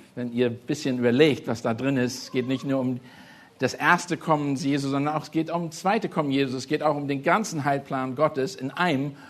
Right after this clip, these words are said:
und warum wir überhaupt als Christen leben. Und ich versuche das in fünfzig Minuten alles in einem Hut zu bringen. Mal sehen, wie wir das hinkriegen.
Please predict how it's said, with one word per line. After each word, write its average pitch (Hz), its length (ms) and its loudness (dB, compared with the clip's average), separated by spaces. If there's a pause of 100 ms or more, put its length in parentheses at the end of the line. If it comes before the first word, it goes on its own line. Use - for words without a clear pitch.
(160)
und 143 160 -4
warum 147 360 2
wir 139 140 0
überhaupt 139 520 0
als 127 180 -6
Christen 123 340 -6
leben. 101 320 -2 (560)
Und 110 80 -10
ich 113 80 -6
versuche 143 300 0
das 143 160 0
in 127 80 -8
fünfzig 127 400 -10
Minuten 123 300 -4
alles 117 260 -6
in 117 80 -8
einem 110 200 -6
Hut 139 140 -6
zu 113 120 -8
bringen. 113 280 -2
Mal 117 220 -2
sehen, 143 240 0
wie 156 140 -4
wir 180 80 0
das 185 160 -2
hinkriegen. 123 520 -4